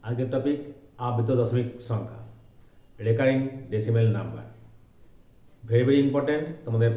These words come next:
ম্যাক্সিমাম পরীক্ষায় থাকে, তাই ভালো করে বুঝে নাও। চলো শুরু করি। দেখো, যখন তোমরা one by two করো, that means one-কে দুই দিয়ে ডিভাইড করো, তাহলে পয়েন্ট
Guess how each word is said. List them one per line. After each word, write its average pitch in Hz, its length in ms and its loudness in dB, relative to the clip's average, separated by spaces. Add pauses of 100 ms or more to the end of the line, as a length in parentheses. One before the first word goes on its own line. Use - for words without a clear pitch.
ম্যাক্সিমাম 110 340 -4
পরীক্ষায় 135 360 -2
থাকে, 147 180 -2 (420)
তাই 92 100 -14 (100)
ভালো 113 200 2
করে 127 180 2
বুঝে 92 200 -2
নাও। - 120 -16 (480)
চলো 123 200 0
শুরু 135 120 -6
করি। 160 120 0 (920)
দেখো, 175 220 0 (640)
যখন 160 240 -6
তোমরা 185 200 0 (760)
one 170 140 -2 (100)
by 175 120 2 (160)
two 175 140 -4 (100)
করো, 107 180 0 (120)
that 147 180 2
means 147 240 0 (500)
one-কে 165 420 -2 (600)
দুই 143 240 2
দিয়ে 165 200 0
ডিভাইড 165 240 0 (100)
করো, 104 200 -2 (1700)
তাহলে 147 220 -4 (440)
পয়েন্ট 147 440 -2